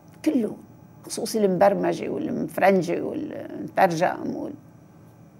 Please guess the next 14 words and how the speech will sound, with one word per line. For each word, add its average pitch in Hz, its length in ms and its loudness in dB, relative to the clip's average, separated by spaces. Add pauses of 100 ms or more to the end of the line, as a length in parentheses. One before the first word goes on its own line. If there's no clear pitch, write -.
(2250)
آخ، 196 1160 -2
علمتني 185 580 -2
سورة 180 420 -4
الكهف: 175 480 -8
"احفظ - 480 -12
الله 165 340 -6
يحفظك." - 560 -10 (200)
قال 156 320 -6
تعالى: 160 440 -6 (380)
"ونقلبهم 165 720 0
ذات 160 260 -4
اليمين 160 480 2
وذات 156 360 -8
الشمال." - 640 -8